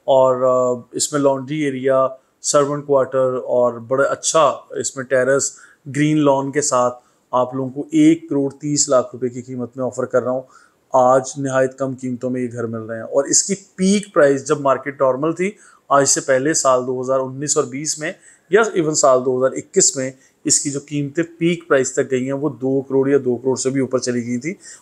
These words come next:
और नॉर्मल घर एक करोड़ नब्बे लाख रुपए में मिला करते थे। मैं आप लोगों को रिपीट करता चलूँ कि यहाँ अच्छी मार्केट हुई थी, लेकिन अभी, अ, सिर्फ डिस्टेंस की वजह से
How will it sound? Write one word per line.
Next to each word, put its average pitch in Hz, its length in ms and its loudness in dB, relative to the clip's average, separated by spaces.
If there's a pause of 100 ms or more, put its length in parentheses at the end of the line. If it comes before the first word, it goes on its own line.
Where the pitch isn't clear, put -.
(100)
और 165 120 4
नॉर्मल 156 540 6
घर 156 240 2
एक 147 220 0
करोड़ 143 160 4
नब्बे 131 220 -2
लाख 123 240 4
रुपए 120 140 -14
में 123 140 -8
मिला 113 200 0
करते 110 300 -8
थे। - 120 -14 (680)
मैं 143 100 6
आप 147 200 4
लोगों 147 140 2
को 151 80 0
रिपीट 139 300 -4
करता 147 280 0
चलूँ 147 200 -6
कि 170 100 -6 (160)
यहाँ 143 340 0 (380)
अच्छी 214 460 -2
मार्केट 135 480 -2 (280)
हुई 147 180 -2
थी, 180 180 -6
लेकिन 151 320 -4
अभी, 156 280 -2 (440)
अ, 131 300 4
सिर्फ 143 240 0
डिस्टेंस 143 440 -4
की 165 120 -8
वजह 147 240 4
से 139 380 -2